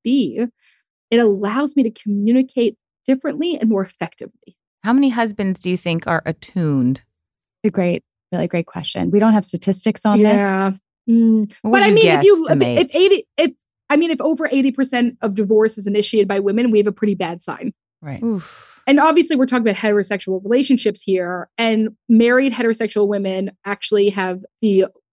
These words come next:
Speaker 1: they report the lowest amount of happiness.
Speaker 2: Married heterosexual women report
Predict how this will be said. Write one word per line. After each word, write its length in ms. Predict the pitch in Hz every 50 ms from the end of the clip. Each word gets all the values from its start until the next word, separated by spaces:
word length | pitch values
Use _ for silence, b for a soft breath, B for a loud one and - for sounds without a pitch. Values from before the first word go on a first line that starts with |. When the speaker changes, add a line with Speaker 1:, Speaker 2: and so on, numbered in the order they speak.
| _ _
Speaker 1:
they 180 | 196 - 220 208
report 340 | 220 214 220 - 240 214
the 60 | 220 202
lowest 480 | 190 180 180 185 185 - - - _ _ -
amount 220 | 202 180 175 165
of 80 | 175 -
happiness. 500 | - 151 - - - - 214 - - _ _ _ _ _ _ _ _ _ _ _ _ _ _ _ _ _ _ _ _ _
Speaker 2:
Married 640 | 180 175 170 170 175 190 202 214 220 233 233 226 -
heterosexual 1160 | - - 196 190 196 190 190 190 185 180 - - 160 156 - - - 165 160 160 160 160 - -
women 420 | 160 160 151 151 151 151 151 151
report 720 | - 165 156 - _ - _ 160 156 151 147 151 - _ _